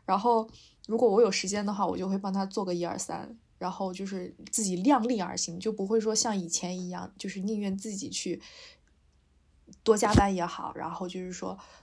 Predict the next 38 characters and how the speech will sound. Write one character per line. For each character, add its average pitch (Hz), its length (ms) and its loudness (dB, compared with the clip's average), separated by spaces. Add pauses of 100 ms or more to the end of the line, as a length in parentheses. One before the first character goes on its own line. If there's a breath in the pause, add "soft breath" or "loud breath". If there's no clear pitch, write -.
(100)
呃， 151 380 -4
多 214 260 -2 (640)
压 220 240 2
缩 226 260 4
自 220 180 -4
己 - 180 -2
的 196 100 -6
时 - 180 -2
间 180 220 -4
也 175 100 -4
好， - 220 -6
就， 185 220 -6
就 - 180 -8
去 185 120 -8
帮 190 140 -4
他 185 120 0
完 175 180 -6
成 180 160 -6
这 180 100 -8
个 - 80 -8
事 - 120 -10
儿。 - 60 -10
因 254 100 -6
为 285 40 -4
我 262 140 -2
发 226 180 -8
现 247 160 -8
他 254 120 -8
其 - 200 -6
实 190 140 -8
并 277 220 -6
不 190 100 -10
会 180 100 -6
记 185 160 -6
得 185 120 -8
我 - 80 -10
的 - 80 -14
好， - 260 -14